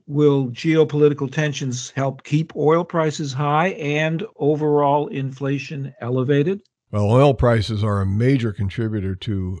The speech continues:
Speaker 2: overall inflation, and if geopolitical tensions persist, it will be difficult for C P I to fall.
Speaker 1: What can countries do to help resolve some of these distortions created by the pandemic stimulus?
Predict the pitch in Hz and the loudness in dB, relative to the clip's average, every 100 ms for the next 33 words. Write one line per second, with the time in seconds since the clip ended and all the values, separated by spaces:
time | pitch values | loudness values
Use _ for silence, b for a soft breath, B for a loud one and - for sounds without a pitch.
0 | - 107 92 98 120 120 87 - 85 82 | -4 -4 -2 -2 0 0 -4 -6 -8 -8
1 | - 90 92 92 90 - 139 135 131 120 | -6 -4 -4 -4 -4 0 0 0 -2 -4
2 | 110 95 117 113 123 98 - 90 - 139 | -6 -6 -2 -4 -6 -14 -10 -10 -6 -2
3 | 120 92 117 120 139 101 92 92 139 151 | -2 -4 -6 -4 -4 -4 -4 0 -2 -2
4 | 90 82 73 - 90 - 95 - 87 85 | -10 -12 -14 -14 -16 -12 -12 -8 -8 -6
5 | 87 87 - 107 71 - - _ _ _ | -8 -10 -8 -6 -8 -12 -20 _ _ _
6 | _ _ _ _ 226 254 214 202 - 185 | _ _ _ _ -2 0 0 0 2 0
7 | - 151 117 147 127 98 87 92 135 127 | 2 -2 0 2 2 0 -6 -4 -4 -4
8 | - - 120 120 123 139 131 120 110 98 | -8 -8 -4 -2 0 2 4 2 0 -6
9 | - - - 160 151 131 107 127 123 110 | -12 -18 -4 0 0 0 -2 -2 0 -2
10 | - 113 - - 127 120 - 101 98 - | -8 -8 -8 -4 -2 -2 -4 -10 -10 -14
11 | - 123 123 123 113 92 110 104 107 110 | -8 -4 0 0 -2 -6 -8 -8 -10 -12
12 | 107 117 110 104 110 90 - - 113 90 | -12 -10 -8 -8 -10 -12 -18 -10 -10 -8
13 | - - - - | -14 -18 -20 -20